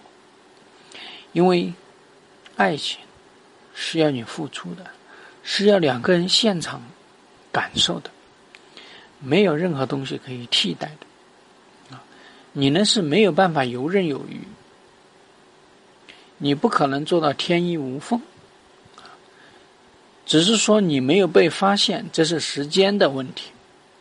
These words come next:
当然也跟你遇到的对象有关系，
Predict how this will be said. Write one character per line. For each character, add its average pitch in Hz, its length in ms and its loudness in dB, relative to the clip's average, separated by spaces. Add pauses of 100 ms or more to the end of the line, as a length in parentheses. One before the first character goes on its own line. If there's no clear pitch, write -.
(680)
当 185 160 4
然 190 160 4
也 139 120 2
跟 170 220 0
你 143 160 -2
遇 175 140 -2
到 170 140 2
的 143 100 0
对 190 220 -2
象 202 280 -2
有 - 100 -10
关 - 280 -18
系， - 180 -16